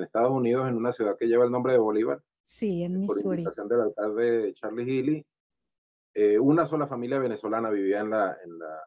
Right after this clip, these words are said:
Speaker 1: o vive todavía en la ciudad de Bolívar, y ellos fueron los que hicieron el contacto para que yo fuera. Y estando yo en Estados Unidos, o sea, estando allá, me dijeron que me quedara, que ellos me hacían los papeles y todo, y yo no quise.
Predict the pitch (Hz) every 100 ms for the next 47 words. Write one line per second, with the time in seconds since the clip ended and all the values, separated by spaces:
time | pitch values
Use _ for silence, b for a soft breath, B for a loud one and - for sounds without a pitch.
0 | - 98 151 135 - 92 95 107 104 95
1 | 85 - 95 113 120 104 120 139 117 113
2 | 117 113 107 - 92 98 113 104 87 87
3 | 92 113 98 90 87 90 - 117 151 _
4 | _ _ _ _ _ _ _ 120 113 113
5 | 113 104 - 139 147 160 156 151 143 151
6 | 147 131 107 110 - 123 139 143 139 135
7 | 147 - _ - 117 110 107 104 113 123
8 | 123 107 92 92 113 113 - - 110 113
9 | - 101 117 110 - 107 117 107 113 113
10 | 120 120 117 139